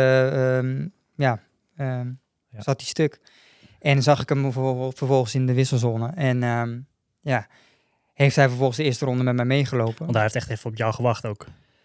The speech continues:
Speaker 1: Ja, hij, hij, hij stond daar inderdaad en zag mij toen aankomen, eh, en zei van, "Nou, eh, zal ik de eerste ronde met jou meelopen?" Nou, dat, dat heeft hij gedaan. En dat,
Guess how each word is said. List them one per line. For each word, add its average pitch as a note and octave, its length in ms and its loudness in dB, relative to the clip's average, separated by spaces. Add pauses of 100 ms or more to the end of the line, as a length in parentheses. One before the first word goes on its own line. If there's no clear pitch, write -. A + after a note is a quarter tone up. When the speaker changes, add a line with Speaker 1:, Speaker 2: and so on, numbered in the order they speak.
(640)
Speaker 1:
Ja, G3+ 260 8
hij, D3 180 8
hij, D3 240 2
hij D3 240 -2
stond E3 260 -2
daar C#3 140 4
inderdaad C3 420 4
en C3+ 120 0
zag C#3+ 180 4
mij C#3+ 300 6
toen D3+ 220 2
aankomen, C#3 720 2
eh, C3+ 460 0
en C3 160 2
zei B2 240 2
van, C3+ 140 -6
"Nou, A#2 380 -4
eh, A#2+ 60 -10
zal B2 200 -6
ik A#2+ 80 -8
de C3+ 60 -6
eerste C3 200 -6
ronde B2 180 -4
met B2 100 -2
jou B2+ 160 2
meelopen?" C3 440 -2
Nou, A#2+ 120 -4
dat, A#2 160 -10
dat - 340 -8
heeft B2 260 -4
hij A#2+ 80 -10
gedaan. A#2 320 -4
En C#3+ 80 -4
dat, B2+ 240 -4